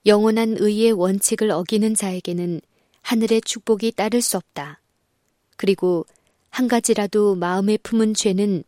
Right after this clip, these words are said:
품성을 타락시키고 다른 사람들을 잘못 인도하기에 넉넉하다. 몸을 죽음에서 구하기 위하여 발이나 손을 절단하거나 심지어 눈을 빼버리는 일이 있거든 하물며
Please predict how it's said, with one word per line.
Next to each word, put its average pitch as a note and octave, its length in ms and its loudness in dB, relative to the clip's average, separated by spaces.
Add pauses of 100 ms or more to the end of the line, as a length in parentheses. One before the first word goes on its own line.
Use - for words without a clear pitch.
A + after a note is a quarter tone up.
품성을 A3+ 540 -2
타락시키고 G#3+ 880 -4 (460)
다른 F#3+ 240 0
사람들을 G3 640 -2
잘못 G3+ 440 0
인도하기에 G3+ 640 -2
넉넉하다. F3 800 -4 (960)
몸을 A3 360 6
죽음에서 A3+ 600 0
구하기 G#3+ 500 0
위하여 F3 460 -4 (340)
발이나 G3+ 440 0
손을 G#3+ 380 2
절단하거나 F#3 1000 -4 (460)
심지어 G#3+ 560 0 (260)
눈을 G3+ 360 4
빼버리는 A#3 580 2
일이 G3 180 0
있거든 E3 500 -6 (380)
하물며 F#3+ 640 0